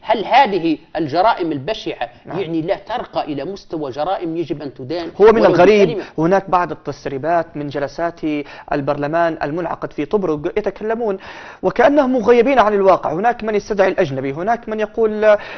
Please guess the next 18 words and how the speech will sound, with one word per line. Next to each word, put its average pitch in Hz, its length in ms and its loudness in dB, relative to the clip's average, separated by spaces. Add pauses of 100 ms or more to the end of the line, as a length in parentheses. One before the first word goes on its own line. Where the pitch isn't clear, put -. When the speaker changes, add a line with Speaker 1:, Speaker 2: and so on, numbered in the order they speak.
(100)
Speaker 2:
نريد 196 400 2
أن، 190 380 2
آه، 180 340 4 (240)
نقبض 170 440 0
بعض 165 300 4
المال 185 440 6
ونريد 165 580 2
أن 165 220 0
ننقص 180 400 -6
في 165 160 -2
الميزانية، 165 460 -2
ويتكلمون 208 520 0
عن 196 120 -2
أشياء - 320 -2
بعيدة 196 360 2
جدًا 214 160 0
عن 170 200 -2
الواقع. 180 360 -4